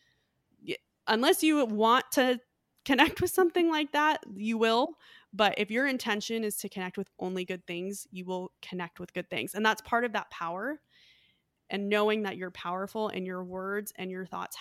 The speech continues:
have powerful intention behind them, you will be fine. You can always call on, if you, if you are skeptical or if you feel like, "I just need some help," you can always call on Archangel Michael. He is a wonderful guide for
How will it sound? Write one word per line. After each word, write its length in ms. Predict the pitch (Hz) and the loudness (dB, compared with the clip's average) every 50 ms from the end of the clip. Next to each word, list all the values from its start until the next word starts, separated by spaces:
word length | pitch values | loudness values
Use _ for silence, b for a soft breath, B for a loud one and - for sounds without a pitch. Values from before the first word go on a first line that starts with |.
| - - 190 | -14 -10 -10
have 340 | 180 180 185 185 - _ - | -8 -8 -8 -10 -12 _ -18
powerful 540 | - - 185 185 185 196 190 - 190 196 196 | -10 -8 -6 -4 -4 -6 -6 -8 -8 -8 -8
intention 600 | 196 190 - - 190 185 185 - - 196 196 196 | -8 -10 -10 -10 -10 -8 -8 -8 -8 -6 -8 -8
behind 440 | 196 190 - - 185 185 190 196 202 | -10 -12 -12 -10 -8 -8 -8 -6 -6
them, 300 | 202 220 240 262 269 262 b b b b b b b b _ | -6 -4 -4 -6 -8 -10 b b b b b b b b _
you 140 | - 190 185 | -12 -10 -8
will 100 | 180 180 | -8 -8
be 120 | - 175 175 | -10 -10 -12
fine. 300 | - - 73 - - _ _ _ _ _ _ _ _ _ _ _ _ _ - | -12 -10 -12 -12 -12 _ _ _ _ _ _ _ _ _ _ _ _ _ -14
You 80 | - 190 | -10 -6
can 100 | - 220 - | -6 -4 -2
always 300 | - 202 202 214 208 - | -2 0 0 0 -2 -2
call 180 | - 226 220 | -2 -2 0
on, 260 | 214 214 208 208 202 - 202 | 0 0 0 -2 -4 -8 -10
if 140 | 196 - | -10 -8
you, 200 | 196 196 175 175 _ - | -8 -8 -8 -10 _ -10
if 180 | 190 180 - 185 | -10 -10 -8 -8
you 140 | 180 180 175 | -8 -6 -6
are 300 | 170 165 165 165 160 _ _ _ _ _ _ _ _ _ _ _ _ _ - | -6 -6 -6 -8 -10 _ _ _ _ _ _ _ _ _ _ _ _ _ -18
skeptical 500 | - - 294 285 285 - 285 - 294 285 | -8 -4 -4 -4 -4 -4 -8 -4 -2 0
or 200 | 277 262 240 226 | 0 0 0 -2
if 120 | 214 - | -6 -8
you 100 | 190 190 | -14 -12
feel 140 | - 196 185 | -10 -8 -8
like, 140 | 180 180 175 | -8 -8 -10
"I 60 | 170 | -10
just 180 | 185 190 - - | -10 -12 -10 -8
need 200 | 190 185 180 - | -8 -8 -8 -10
some 160 | - 190 185 | -10 -10 -8
help," 280 | 185 220 214 220 214 - _ - | -6 -4 -4 -4 -4 -6 _ -18
you 80 | 208 - | -16 -12
can 120 | 208 208 | -10 -6
always 260 | - 202 202 208 202 - | -4 -4 -4 -4 -4 -4
call 180 | - 202 196 196 | -6 -4 -4 -4
on 160 | 196 190 - - | -4 -6 -6 -8
Archangel 420 | 175 180 - - 180 180 - 175 | -8 -8 -6 -8 -8 -8 -8 -8
Michael. 540 | 175 180 196 214 - 254 254 277 294 302 - b b b b b b b | -8 -8 -8 -6 -6 -4 -2 -2 -2 -4 -6 b b b b b b b
He 220 | _ - - 190 185 | _ -14 -10 -8 -8
is 360 | 180 180 175 - - - - _ - | -6 -8 -8 -10 -12 -12 -14 _ -16
a 300 | 180 175 175 175 175 - _ - | -14 -12 -10 -10 -10 -12 _ -16
wonderful 540 | 180 185 202 202 214 226 254 - - 254 226 | -18 -12 -10 -10 -8 -8 -8 -8 -8 -8 -6
guide 480 | 214 208 208 196 196 202 208 208 214 - | -4 -2 -2 0 0 0 -2 -2 -4 -8
for 360 | - 185 180 180 180 180 | -8 -8 -6 -6 -8 -8